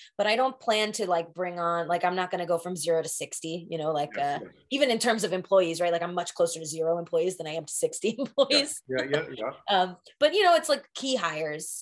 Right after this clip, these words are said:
Speaker 1: Um, I think I've, I happen to have a huge, uh, wealth of knowledge, which sometimes I think almost hinders me. It's like, if you can do everything yourself, doesn't mean you should. <laughs> So, um,
Speaker 2: True.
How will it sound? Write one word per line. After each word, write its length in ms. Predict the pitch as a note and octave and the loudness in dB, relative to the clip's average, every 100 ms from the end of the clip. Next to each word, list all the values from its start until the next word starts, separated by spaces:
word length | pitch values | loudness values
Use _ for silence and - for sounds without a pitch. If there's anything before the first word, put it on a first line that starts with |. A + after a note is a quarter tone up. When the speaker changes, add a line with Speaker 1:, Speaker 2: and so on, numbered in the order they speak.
| - | -4
Speaker 1:
Um, 280 | E3 D#3+ D3+ | -2 -2 -2
I 120 | F3 | -4
think 220 | F#3 F3+ | -4 -4
I've, 260 | E3+ E3+ E3+ _ - | 0 0 -2 _ -14
I 340 | C#3+ F#3+ F#3 - | -4 0 0 0
happen 320 | F3+ F3 F3+ | -2 -2 -4
to 60 | F3+ | 0
have 240 | E3+ D#3+ | 2 0
a 80 | E3 | -2
huge, 500 | - F#3 F3 D#3 E3+ | -4 -6 -4 -2 0
uh, 280 | D#3 D3+ D#3 - _ _ | 2 0 -4 -10 _ _
wealth 280 | F#3+ F3+ F#3 | 4 6 2
of 160 | E3+ | -2
knowledge, 540 | F3+ D#3+ E3 F3 E3+ F3 | 0 2 4 2 2 -2
which 180 | E3 - | -4 -4
sometimes 400 | F#3+ F#3+ F3 E3 | -4 -4 0 0
I 80 | |
think 200 | E3+ F3+ | -2 -2
almost 240 | E3+ E3 - | -4 -4 -6
hinders 360 | D#3+ E3+ F3 | -2 -2 0
me. 260 | F#3 F#3+ G#3 _ _ | -4 -6 -8 _ _
It's 140 | - F#3+ | -4 0
like, 180 | E3+ | 0
if 140 | F#3 G3+ | -4 -6
you 120 | A3 | -4
can 140 | A3 | 0
do 120 | F#3+ F#3 | 4 4
everything 380 | F3 F3+ F#3 | 4 0 -2
yourself, 420 | E3+ E3 D#3+ E3+ - - | -4 -2 2 2 2 -2
doesn't 240 | G3 D#3 | -2 -4
mean 140 | D#3+ | -8
you 60 | D3+ | -8
should. 340 | - D3 E3 - | -6 -4 -4 -6
<laughs> 680 | _ - - - - - - | _ -20 -20 -20 -20 -18 -2
So, 200 | A3+ A3 | 6 6
um, 240 | A#3 - - - | 6 0 -8 -20
Speaker 2:
True. 360 | - G#2+ F#2+ | -8 -6 -6